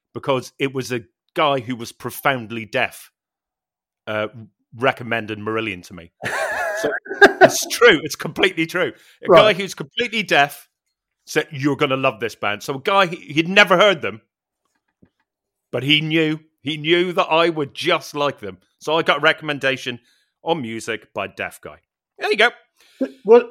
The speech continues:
Speaker 2: they used to have quite striking artwork. <clears throat>
Speaker 1: Yes, they did. He liked that, but also I think he just liked, I think he liked the ponciness of Fish, which it turns out so did I.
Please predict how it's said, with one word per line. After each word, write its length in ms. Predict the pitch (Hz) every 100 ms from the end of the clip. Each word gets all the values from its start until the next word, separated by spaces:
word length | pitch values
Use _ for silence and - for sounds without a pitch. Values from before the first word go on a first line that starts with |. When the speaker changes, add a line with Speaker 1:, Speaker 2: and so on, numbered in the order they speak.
| -
Speaker 2:
they 120 | 220 220
used 240 | 254 254
to 80 | 233
have 180 | 220 -
quite 260 | 214 208
striking 800 | - - 208 208 208 185 165 165 165
artwork. 1040 | 190 208 - 143 131 117 - 175 131 107
<clears throat> 40 | _ _ _ _
Speaker 1:
Yes, 360 | 120 131 131 -
they 120 | 120
did. 320 | 107 113 95 - -
He 240 | - 156 202
liked 300 | 214 208 208
that, 420 | 190 190 - - - -
but 60 |
also 540 | 160 180 165 175 156 151
I 120 | 139
think 240 | 135 165
he 140 | - 147
just 440 | - 156 139 -
liked, 540 | 135 147 139 - - - _ _ _ - - _ _ _ _ _ _
I 80 | -
think 160 | 220 240
he 80 | 233
liked 240 | 220 220
the 60 | 170
ponciness 760 | - 185 165 151 143 139 -
of 80 | 127
Fish, 420 | - 113 - - _ _
which 240 | 117 123 -
it 140 | 127 -
turns 240 | 135 107
out 200 | 110 -
so 120 | -
did 160 | 95 90
I. 120 | 85